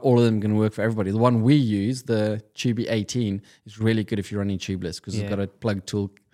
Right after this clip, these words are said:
Speaker 1: Um, it's got a little knife to cut off the extra bits. Um, it's got T twenty-fives.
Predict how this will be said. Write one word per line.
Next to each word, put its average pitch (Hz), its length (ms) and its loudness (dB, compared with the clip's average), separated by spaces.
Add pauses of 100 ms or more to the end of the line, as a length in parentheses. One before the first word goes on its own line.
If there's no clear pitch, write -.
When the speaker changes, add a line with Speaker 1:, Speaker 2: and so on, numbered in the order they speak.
(260)
Speaker 1:
Um, 92 180 -6
it's 101 100 -8
got 98 100 -6
a 95 40 -2
little 95 120 -4 (100)
knife 104 160 -4
to - 80 -10
cut 104 140 -4
off 95 100 -8
the - 100 -10
extra 95 220 -8
bits. 90 260 -6 (380)
Um, 90 720 -4
it's - 100 -18
got 104 140 -6
T 107 140 0
twenty-fives. 101 800 -2